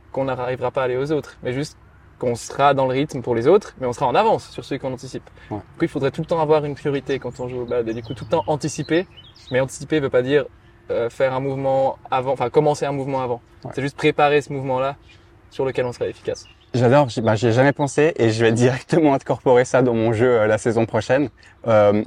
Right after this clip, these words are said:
Speaker 2: moi, mon but, du coup, c'est pas être au meilleur endroit pour, euh, frapper le puck,
Speaker 1: Ouais, ouais.
Speaker 2: mais ça serait justement pour l'esquiver. Donc, ce que je pourrais avoir en tête, c'est avoir la bonne position et avoir cet état d'ouverture que t'es en train de me décrire pour n'importe quoi qui se passe dans le jeu. Et selon si un joueur arrive ou le puck arrive vers moi,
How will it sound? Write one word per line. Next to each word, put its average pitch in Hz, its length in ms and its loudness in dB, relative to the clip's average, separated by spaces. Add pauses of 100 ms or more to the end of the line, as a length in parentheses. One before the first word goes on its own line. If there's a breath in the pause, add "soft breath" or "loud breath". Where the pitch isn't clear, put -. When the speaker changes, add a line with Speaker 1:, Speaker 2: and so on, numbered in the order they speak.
Speaker 2:
moi, 123 140 4
mon 123 140 4
but, 120 180 2
du 113 100 0
coup, 135 120 2
c'est - 120 -2
pas 117 140 2
être 117 160 0
au 117 80 2
meilleur 117 260 4
endroit 117 220 4
pour, 113 200 2
euh, 104 120 4
frapper 120 300 0
le 120 60 2
puck, - 540 -6
Speaker 1:
Ouais, 160 60 -10
ouais. 156 240 -2
Speaker 2:
mais 131 160 2
ça 127 160 2
serait 131 220 2
justement 135 320 2
pour 123 180 2
l'esquiver. 117 460 2
Donc, 117 180 0
ce - 60 -18
que 135 100 4
je - 80 0
pourrais 139 160 2
avoir 131 200 6
en 127 80 2
tête, 156 180 2
c'est 104 260 2 (140)
avoir 170 220 4
la 160 80 4
bonne 143 180 6
position 147 460 2 (100)
et 107 260 6
avoir 123 240 2
cet - 160 -10
état 120 180 2
d'ouverture 135 580 2
que 120 100 0
t'es 113 100 -2
en 113 80 2
train - 160 -4
de 113 60 2
me 107 100 2
décrire 113 400 0 (380 loud breath)
pour - 220 0 (160)
n'importe 143 520 2
quoi 131 140 2
qui 120 120 -2
se - 60 -6
passe 117 160 2
dans 113 140 2
le 107 60 2
jeu. 110 180 2 (400 soft breath)
Et 120 100 4
selon 156 320 6
si - 160 -4
un 120 140 4
joueur 131 260 4
arrive 131 500 4
ou 113 120 2
le 107 60 2
puck 135 280 0
arrive 120 220 2
vers 117 180 2
moi, 120 220 2